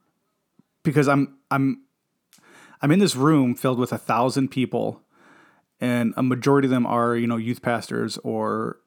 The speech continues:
serving in capacity to, to minister to youth and just minister to people, you know, and it was like, I, I was just, I was just reminded, w-, there's no difference between me and them.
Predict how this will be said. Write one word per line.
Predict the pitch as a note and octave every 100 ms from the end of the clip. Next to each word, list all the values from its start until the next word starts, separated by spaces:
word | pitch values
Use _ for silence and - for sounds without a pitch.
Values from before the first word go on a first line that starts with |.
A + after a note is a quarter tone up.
| -
serving | - B2 A#2
in | A#2
capacity | - A#2+ A2+ A#2 A#2
to, | - A#2+ A2+ A2 A#2
to | -
minister | A#2 A#2+ A#2+ - A2+
to | A2+ A#2
youth | A2 A2+ A#2 - - - -
and | A2 G#2 A2 - - -
just | - F#3
minister | D#3+ D3+ C3+
to |
people, | - B2 - - - _ _ _ _ _
you | B2+ A2+
know, | A2 A2 -
and | A#2 A2+ A2 A2+ _ _ _ _ _ _
it | B2
was | A#2 A#2+
like, | A2+ - - _ _ _ _ _ _ _ _ _ _ _ _ _ _ _ _ _ _
I, | A2 - _
I | A2+ C#3
was | A#2
just, | C3 - -
I | D3
was | B2+
just | D3+ D#3
reminded, | C#3 C3 C3+ C3 B2+ - - - _ _ _ _ _ _ -
w-, | A#2+ -
there's | C3 B2
no | E3+
difference | D3 D3+ B2
between | - A#2
me | A2+
and | A2+ -
them. | - -